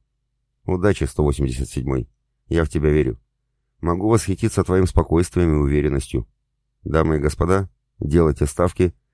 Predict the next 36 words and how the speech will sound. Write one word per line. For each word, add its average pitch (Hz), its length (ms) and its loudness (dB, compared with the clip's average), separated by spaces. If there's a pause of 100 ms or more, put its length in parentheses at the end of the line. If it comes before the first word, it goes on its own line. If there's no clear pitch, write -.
(180)
и 107 120 2
вполне 101 300 2
вероятно, 95 540 2
вы 80 140 0
на 85 140 2
правильном 71 380 0
пути». 64 340 -4 (920)
Хм, 65 360 -4 (100)
понятно, 69 580 -4
это - 200 -2
не 82 100 2
мне 87 180 0
адресовано, 67 600 -2 (280)
а - 100 -2
потенциальным 92 580 2
клиентам, 76 540 -2 (360)
которые, 76 340 2
готов 69 380 0
поспорить, 101 640 0
сейчас 90 420 -4
рассматривают 82 680 0
меня 73 200 0
по 73 120 2
головизору. 65 580 -2 (720)
Как 76 240 -2
только 82 300 2
за 71 120 0
человеком 76 520 2
в 64 80 -4
белом 71 260 2
костюме, 71 560 -2 (220)
так 67 200 -2
его 65 140 -2
про - 140 -4
себя 67 240 -2
обозвал, 65 440 -2